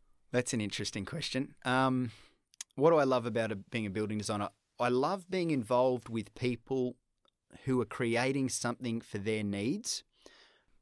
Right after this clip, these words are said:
The, the thrill you get, or the enjoyment, sa-, sense of satisfaction you get when someone says, "I hadn't thought about that.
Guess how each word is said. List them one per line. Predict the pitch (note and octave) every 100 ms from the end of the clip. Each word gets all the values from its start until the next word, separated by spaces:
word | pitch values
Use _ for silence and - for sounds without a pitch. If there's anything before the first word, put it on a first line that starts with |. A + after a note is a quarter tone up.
| -
The, | A#2 C3 A#2+ A#2+ - -
the | B2
thrill | - D3+ F3+
you | F#3+ D3+
get, | A#2 B2 C3
or | A#2
the | A2
enjoyment, | G#2+ G2+ A#2+ A#2+ A#2+
sa-, | - C3+
sense | - - C#3
of | A2+
satisfaction | - A2+ G2+ - G#2+ - G2+
you | A2
get | C3+ B2 F#2+ F2 _ _ - - _ _ _ _ -
when | A#2
someone | A2+ C#3 D3 C3+
says, | - A#2+ -
"I | A2
hadn't | F#2+ C3+ D#3 D#3+ -
thought | - - B2 B2
about | A2 G#2 F#2+ F2
that. | F2+ F2 - -